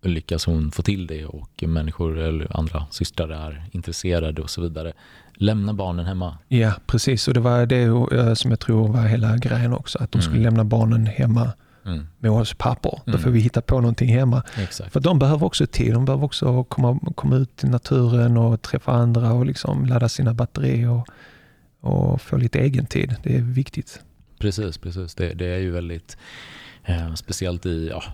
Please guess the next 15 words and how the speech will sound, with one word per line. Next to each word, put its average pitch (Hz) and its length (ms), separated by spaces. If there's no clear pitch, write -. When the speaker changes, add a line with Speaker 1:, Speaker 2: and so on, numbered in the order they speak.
Speaker 1:
man, 98 240
man 90 100
kan 90 120
inte 82 100
säga 85 280
muslimsk 87 420
kultur, 95 340
men, 85 300
Speaker 2:
Mm. - 40
Speaker 1:
eh, 90 880
generellt 90 440
kanske 82 340
vi 80 180
människor 82 480
som 85 340